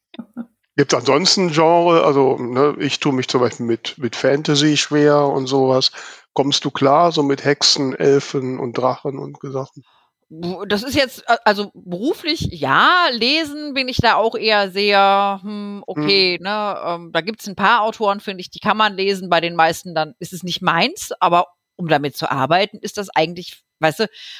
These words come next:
Speaker 2: ist das letzten Endes egal, ob du Wiener Gemeindebau hast oder eine Welt mit Elfen, Zwergen und Trollen. Also,
Speaker 1: Mhm,
Speaker 2: ich meine,
Speaker 1: ja.
Speaker 2: letzten Endes die Konflikte, die die haben, äh,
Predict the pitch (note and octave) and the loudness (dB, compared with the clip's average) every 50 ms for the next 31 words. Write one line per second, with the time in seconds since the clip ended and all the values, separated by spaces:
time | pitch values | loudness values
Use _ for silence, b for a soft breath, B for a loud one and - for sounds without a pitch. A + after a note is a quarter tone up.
0 | B B B B B _ A3+ - A#3+ A3 F#3+ - G3 F3+ - - - F#3+ - D#3+ | B B B B B _ -2 0 2 2 2 2 0 0 0 -4 -10 -6 -4 -4
1 | E3+ E3 D#3 D3+ - - D#3+ D#3 D3+ - - E4+ E4+ - - - E3+ - - - | -4 -4 -6 -10 -10 -6 -2 2 2 4 4 4 2 2 2 0 0 0 -4 -10
2 | F#3 F3+ F3 F3 F3 F3 E3+ - - _ _ _ _ _ _ _ _ F#3 D3+ D3+ | -10 -8 -8 -6 -6 -8 -8 -10 -12 _ _ _ _ _ _ _ _ -14 -10 -8
3 | G#3 B3 C4+ B3 G#3 F3+ E3+ E3+ E3 D#3+ F3 G#3 A#3 B3+ G#3 G#3+ A3+ A3+ A#3+ B3 | -4 0 0 0 0 0 -2 -2 0 0 0 0 -2 -2 2 2 4 4 4 4
4 | C4+ C4+ C4+ A3 B3+ C4 C#4+ C4+ - - - - - - - A#3 A#3+ A#3+ B3 B3 | 2 2 0 2 0 0 0 -2 -6 -14 -16 -16 -18 -14 -8 -2 0 2 4 4
5 | B3 B3 A#3+ B3 G#3+ A3 A3 A3+ A#3 A3 - A3+ A#3 A#3 A3+ - - E3+ E3 E3+ | 4 2 2 0 0 2 2 2 2 0 -2 -2 -2 -2 -2 -2 0 0 0 0
6 | - - G3+ G#3 G#3 G3 - D#3+ D#3 D#3 D#3 D#3+ F3 F#3 F#3 G3 G#3 - - D#4+ | -2 -4 -10 -12 -12 -10 -2 0 2 2 2 2 -2 -6 -10 -12 -4 2 2 4
7 | F4 D4+ A#3 F#3 E3+ D#3+ A#2 F3 E3 F3 F3 E3+ E3+ D#3+ C#3 A#2+ G2+ A2 C3 C3 | 4 4 0 -2 -4 -4 -2 -2 -2 -2 -2 -4 -4 -6 -10 -16 -16 -8 -4 -4
8 | B2 A#2+ A#2+ A#2+ G3+ G#3 G3+ D3+ D3+ C3+ - - - - B2+ A3 C#4+ D#4+ D4 - | -2 -2 -4 -2 0 2 4 4 4 4 2 -2 -4 -2 0 0 0 0 -4 -8
9 | - A3 - B3 F#3+ F#3 - - G#4+ G#4+ - - E4+ D4 A3+ D#3 E3+ D#3+ D#3 D#3 | -8 -4 -2 -2 -2 -2 0 0 0 0 -2 -6 -8 -6 -6 -4 -2 0 2 4
10 | D3 D#3 D#3+ F#3+ A3 D#4+ F#4+ B B B B B B B B B B B B B | 6 6 6 4 2 -4 -10 B B B B B B B B B B B B B
11 | _ - G#3 G3+ G3+ G3 | _ -8 -6 -6 -6 -6